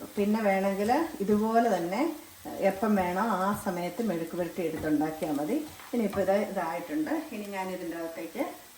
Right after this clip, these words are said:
സ്വല്പം ഇവിടെ ച്-, വേവിച്ച് വെച്ച കൂർക്ക ഇട്ട് കൊടുക്കുവാണ്. ഇപ്പോൾ അത്രയും മതി. ഇനി ഇത്, ഇനി ഒത്തിരി നേരം ഇട്ടൊന്ന് വഴറ്റുകയൊന്നും വേണ്ട, ഒന്ന് ചൂടായാൽ മതി. അപ്പോഴത്തേക്കും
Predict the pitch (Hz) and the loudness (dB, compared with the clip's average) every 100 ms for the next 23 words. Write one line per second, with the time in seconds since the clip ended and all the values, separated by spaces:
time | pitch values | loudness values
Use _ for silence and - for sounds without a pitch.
0 | - 190 185 - 180 170 - - - 165 | -2 0 0 0 0 0 -4 -10 -8 -6
1 | 160 185 185 190 202 151 151 233 330 - | -2 0 0 0 -2 -2 0 0 0 -4
2 | - 180 - 180 165 175 143 147 151 143 | -4 -4 -2 -4 -2 -2 -2 -2 -4 -2
3 | 220 339 - - - - - - - - | 0 -2 -4 -18 -20 -20 -20 -20 -20 -20
4 | - - - - - - - - 208 208 | -20 -20 -18 -16 -14 -14 -12 -8 -4 -2
5 | 185 202 190 147 117 - - - - - | 0 0 0 0 -2 -6 -8 -8 -10 -10
6 | - - - - - - - - - - | -10 -10 -10 -8 -8 -8 -8 -8 -8 -6
7 | 208 196 196 214 320 - - - - - | -4 -4 -2 0 -2 -4 -8 -8 -8 -8
8 | - - 240 269 254 294 262 262 262 285 | -6 0 4 6 4 4 6 6 8 8
9 | 247 - 247 240 220 214 - 254 226 220 | 6 6 4 6 6 4 4 4 4 4
10 | 190 185 254 - 226 226 214 226 220 214 | 2 2 2 2 2 2 2 0 4 4
11 | 185 180 165 185 320 - - - - 190 | 6 4 2 2 0 0 -6 -6 -4 -2
12 | 190 190 196 | 0 2 2